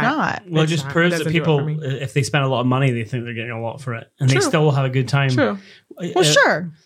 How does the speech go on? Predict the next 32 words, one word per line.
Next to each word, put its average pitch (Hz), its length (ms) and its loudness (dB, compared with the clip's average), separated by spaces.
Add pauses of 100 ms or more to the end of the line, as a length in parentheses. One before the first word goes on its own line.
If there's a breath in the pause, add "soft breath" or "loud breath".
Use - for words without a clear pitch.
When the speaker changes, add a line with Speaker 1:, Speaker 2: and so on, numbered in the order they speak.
(140 soft breath)
Speaker 3:
I 156 80 4
was 170 160 4
at 147 120 0
brunch 165 280 2
the 151 40 2
other 131 160 4
day, 123 300 0
and 123 220 0
we 127 120 -2
had 127 200 0
some 123 240 0
cheap 151 260 -2
champagne, 120 720 -2
and 127 240 -2
somebody 147 300 4
was 127 180 -4
joining 151 420 2
us, 117 300 -4 (420 soft breath)
and 135 140 2
she 135 120 2
told 160 280 2
her 139 80 0
boyfriend 135 680 0
to 135 80 -2
go 143 280 4
home 151 600 2
and 131 300 0
Speaker 1:
<laughs> - 0 -
Speaker 3:
go 143 160 4
into 156 180 4
the 160 100 2
fridge. 131 540 -2